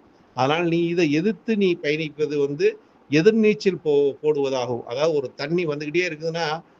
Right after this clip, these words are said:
அதை நோக்கி நீ எதிர்நீச்சல் அடிச்சுன்னு உனக்கு தான் எனர்ஜி வேஸ்ட் ஆகும். அதனால நீ தண்ணி போற போக்குலயே போயிரு, மனைவி என்ன சொல்லுதோ அதை பத்தி கேட்டுக்கிட்டே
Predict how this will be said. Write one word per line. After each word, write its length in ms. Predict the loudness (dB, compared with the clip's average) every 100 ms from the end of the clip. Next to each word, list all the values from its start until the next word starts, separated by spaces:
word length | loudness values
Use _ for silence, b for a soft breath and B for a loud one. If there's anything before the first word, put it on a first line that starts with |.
| _
அதை 180 | 0 4
நோக்கி 320 | 6 4 2
நீ 120 | 2
எதிர்நீச்சல் 440 | 2 2 0 0 -2
அடிச்சுன்னு 180 | 0 0
உனக்கு 320 | 2 0 0
தான் 180 | 2 2
எனர்ஜி 380 | 2 0 -2
வேஸ்ட் 320 | -4 -4 0 0
ஆகும். 160 | 0
அதனால 440 | -2 -2 -2 -4 -8 b b -6
நீ 80 |
தண்ணி 360 | 0 2 4 2
போற 260 | 2 2 2
போக்குலயே 300 | 0 0 -4 0
போயிரு, 420 | 2 2 0 -2
மனைவி 480 | -6 -2 -2 -2 -6
என்ன 160 | -6 -6
சொல்லுதோ 300 | -6 -6 -2
அதை 160 | -2
பத்தி 280 | -2 -4 -2
கேட்டுக்கிட்டே 260 | -2 -4